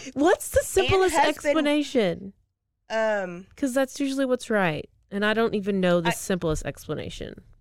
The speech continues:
Speaker 2: Simplest explanation to me is that boyfriend or daughter or both were either desperate for drugs or desperate for money, and mom wouldn't give it to them. So they found a way to get it to 'em.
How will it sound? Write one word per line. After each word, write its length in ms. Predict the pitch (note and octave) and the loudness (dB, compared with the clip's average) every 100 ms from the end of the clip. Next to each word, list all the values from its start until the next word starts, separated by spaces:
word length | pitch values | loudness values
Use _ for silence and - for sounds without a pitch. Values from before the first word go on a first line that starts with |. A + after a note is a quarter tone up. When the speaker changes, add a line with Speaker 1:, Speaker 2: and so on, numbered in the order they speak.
| _ _ _ _ | _ _ _ _
Speaker 2:
Simplest 680 | _ _ B3 A#3 C4 D#4 - | _ _ -10 -6 -4 -4 -6
explanation 760 | - G#3+ - G#3+ G3 F#3+ - G3+ | -8 -8 -10 -8 -6 -6 -10 -16
to 160 | - G3+ | -12 -10
me 440 | F#3 F#3 G3+ G#3 | -8 -8 -10 -10
is 280 | - F#3 F3+ | -8 -10 -8
that 380 | F3 F3 E3+ - _ _ _ _ | -4 -2 -2 -4 _ _ _ _
boyfriend 520 | G3+ G#3+ - A3+ G#3+ - | -6 -6 -4 -6 -6 -6
or 160 | F#3+ | -8
daughter 380 | F#3+ F#3 F3+ F3+ | -4 -4 -4 -6
or 100 | - | -8
both 580 | F3+ F3 F3 F#3 - _ _ _ _ _ _ | -8 -4 -4 -6 -10 _ _ _ _ _ _
were 360 | _ F#3 F#3 F3 | _ -4 -2 -2
either 300 | F#3 F3+ F3 | -4 -2 -2
desperate 600 | F3 F3+ - - F#3+ - | -2 -4 -6 -10 -8 -8
for 200 | - G3 | -12 -12
drugs 500 | F#3 A#3+ C#4+ D4 - - | -6 -6 -4 -8 -12 -14
or 80 | |
desperate 560 | F#3+ F#3+ F#3 - F#3 - | -8 -6 -8 -10 -10 -10
for 220 | - F3+ E3 | -12 -12 -12
money, 640 | E3+ E3+ F3+ A3+ D#4 F#4+ _ _ _ _ _ | -8 -8 -8 -8 -12 -16 _ _ _ _ _
and 220 | F#3+ F#3 | -10 -8
mom 460 | F3+ F3 F3 F3+ F3 | -6 -4 -4 -8 -6
wouldn't 380 | F3+ F3 E3+ D#3+ | -4 -4 -6 -8
give 200 | E3 D#3+ | -8 -8
it 160 | - | -12
to 240 | - E3 D#3 | -14 -12 -12
them. 320 | - - - | -12 -14 -16
So 200 | - E3+ | -14 -8
they 140 | E3 | -8
found 440 | E3 - F3 E3+ E3+ | -8 -8 -8 -6 -8
a 60 | E3 | -8
way 600 | E3 D#3 D3+ D3+ E3 F3 | -6 -6 -8 -10 -12 -16
to 100 | - | -20
get 120 | E3 | -14
it 120 | D#3+ - | -14 -14
to 80 | |
'em. 120 | D#3 | -18